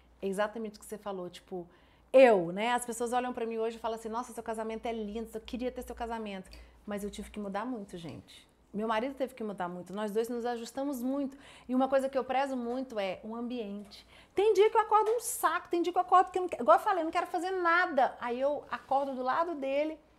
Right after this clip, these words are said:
e ele não tem culpa. Aí eu co-, então, assim, às vezes as pessoas, elas chegam e falam assim,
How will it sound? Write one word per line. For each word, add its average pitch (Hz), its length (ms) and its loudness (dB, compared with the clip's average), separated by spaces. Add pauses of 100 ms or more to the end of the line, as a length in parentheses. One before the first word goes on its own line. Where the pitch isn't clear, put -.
(500)
e 202 320 -4 (640)
ele 349 180 4
não 370 100 -4
tem 381 160 -6
culpa. 370 500 -2 (560)
Aí 269 160 -4
eu 285 80 -8
co-, 277 300 -12
então, 269 240 -2
assim, 339 180 -2
às 254 160 -2
vezes 320 320 0
as 277 140 -6
pessoas, 320 360 -2
elas 269 180 0
chegam 339 200 -6
e 320 40 -6
falam 311 160 -2
assim, 277 360 -6